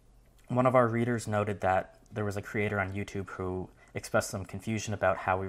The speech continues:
make recommendations about tools like V P Ns on our site. So, uh, I just wanted to kind of briefly cover, um,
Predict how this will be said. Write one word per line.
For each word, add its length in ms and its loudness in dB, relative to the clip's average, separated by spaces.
make 240 -6
recommendations 720 -6
about 180 -4
tools 300 -10
like 140 -8
V 100 -8
P 200 -8
Ns 280 -8
on 100 -6
our 80 -6
site. 340 -6
So, 300 -8
uh, 300 6
I 60 -4
just 220 -2
wanted 240 4
to 520 0
kind 220 -2
of 80 -2
briefly 340 -2
cover, 540 0
um, 440 0